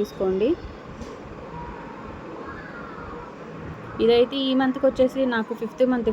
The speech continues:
ఫ్రీ ప్రొడక్ట్స్ అండి. ఆన్‌లైన్ ఆర్డర్ నేను పెట్టట్లేదు, కాకపోతే మీకు చూపించాలి కదా అని ఇప్పుడు ఆన్‌లైన్ ఆర్డర్ ఎట్లా ప్రాసెస్ ఏంటి అనేది చూపిస్తున్నా.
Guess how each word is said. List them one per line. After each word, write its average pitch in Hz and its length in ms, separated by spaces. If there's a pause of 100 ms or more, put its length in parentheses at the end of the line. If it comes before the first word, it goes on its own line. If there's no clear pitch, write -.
ఫ్రీ 226 180
ప్రొడక్ట్స్ 208 400
అండి. 185 240 (1500)
ఆన్‌లైన్ 240 340
ఆర్డర్ 226 280
నేను 220 180
పెట్టట్లేదు, 214 560 (120)
కాకపోతే 226 460 (100)
మీకు 240 260
చూపించాలి 233 560
కదా 226 200
అని 262 200
ఇప్పుడు 220 220 (180)
ఆన్‌లైన్ 214 360
ఆర్డర్ 214 220 (120)
ఎట్లా 214 260
ప్రాసెస్ 220 360 (100)
ఏంటి 202 320
అనేది 220 280 (100)
చూపిస్తున్నా. 208 560